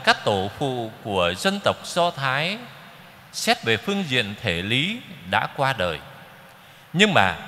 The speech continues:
còn một cái phương diện nữa, đó là phương diện linh thiêng. Thì những người này là những người được nghĩa với Thiên Chúa. Nên vì vậy mà Thiên Chúa vẫn thiết lập tương quan với họ.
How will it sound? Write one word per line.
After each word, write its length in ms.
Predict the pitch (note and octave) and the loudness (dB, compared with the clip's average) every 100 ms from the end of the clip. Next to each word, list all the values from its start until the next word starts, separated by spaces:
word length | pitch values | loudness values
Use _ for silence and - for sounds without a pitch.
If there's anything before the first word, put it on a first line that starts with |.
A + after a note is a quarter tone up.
| - - - | -14 -16 0
còn 320 | C3 C#3 C3+ | 4 6 4
một 220 | B2+ C3 | -2 -2
cái 100 | G#3 A3+ | -4 -4
phương 240 | A3+ G#3+ | -4 -2
diện 440 | C3+ B2 A2+ A2 G#2+ - - - | 2 2 2 -2 -8 -12 -16 -6
nữa, 380 | C3 E3 G#3 C4+ C4+ | 4 4 6 4 4
đó 120 | C#3 | 0
là 160 | F#3 D#2+ - | 2 -2 -4
phương 180 | F#3+ F3+ | -4 0
diện 320 | A#2+ G2 A#2+ | 0 0 0
linh 200 | F#3+ G3+ F#3+ | 0 0 -4
thiêng. 260 | G3 G3 F3 - - - - - - - | -2 -2 -4 -10 -20 -20 -20 -20 -20 -12
Thì 140 | - C#3 | 6 6
những 320 | C3+ F#3 A#3+ | 6 2 2
người 220 | C3+ B2+ | 4 4
này 340 | B2 B2 B2 B2 | 6 4 4 2
là 140 | A#2+ | 2
những 260 | A#2+ G3 F#3 | 2 -2 0
người 440 | A#2 A2+ G#2 G2 F#2+ - | 2 4 2 -2 -8 -12
được 220 | D3 C#3+ - - | 0 2 2 -6
nghĩa 380 | B2 D3 C#3 A#3+ | 0 0 2 2
với 160 | A#3+ | 0
Thiên 280 | A3+ G#3+ G3+ | -2 -2 -2
Chúa. 320 | G3 G3 G#3 B3+ - - - - - - | -2 -4 -2 -4 -10 -20 -20 -20 -20 -10
Nên 200 | C#3+ F#3 | 4 4
vì 160 | C#3+ G#2 | 6 2
vậy 340 | F#2+ G#2 F#2+ F#2+ - - - - | 6 4 4 -4 -14 -18 -20 -10
mà 220 | G#2+ G2+ | 4 4
Thiên 280 | F#2 F#3 F3+ | 4 -2 -2
Chúa 260 | - D#3 G3+ | -2 0 0
vẫn 360 | G3+ C#3+ F#3 A3+ - | 2 0 0 -4 0
thiết 140 | C#4 - | 0 0
lập 260 | F2+ G2+ - - - | 2 2 2 -4 -2
tương 300 | G3+ G#3 G3+ G3 | 0 0 -4 2
quan 320 | F3+ F3+ F3+ | 2 2 -2
với 120 | F3+ | -4
họ. 260 | G3+ F#2+ E2+ | 2 2 0